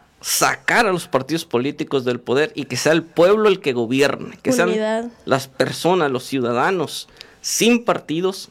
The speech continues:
Speaker 1: los que tomen las riendas del municipio en sus manos y gobiernen. Eso es lo, como nace Caminando Juntos. Y esa es una pregunta muy, muy, muy larga que te
Speaker 2: Sí.
Speaker 1: podría contestar yo en el sentido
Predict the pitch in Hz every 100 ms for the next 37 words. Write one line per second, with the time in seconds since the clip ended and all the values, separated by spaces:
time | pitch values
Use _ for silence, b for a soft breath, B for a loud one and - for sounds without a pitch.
0 | - 117 131 - - 156 165 170 135 -
1 | 151 208 202 175 160 143 131 160 165 165
2 | 165 139 143 175 - - 123 117 104 131
3 | 120 - - _ B B B 190 247 190
4 | 180 - 175 147 160 214 - 165 147 156
5 | 156 156 147 151 - - B B B B
6 | B B B B B B B B B -
7 | 143 240 262 254 226 214 226 220 208 202
8 | 139 208 196 120 185 190 156 185 156 127
9 | 135 123 - 127 165 208 175 156 151 -
10 | 175 165 175 180 170 170 151 135 160 180
11 | 147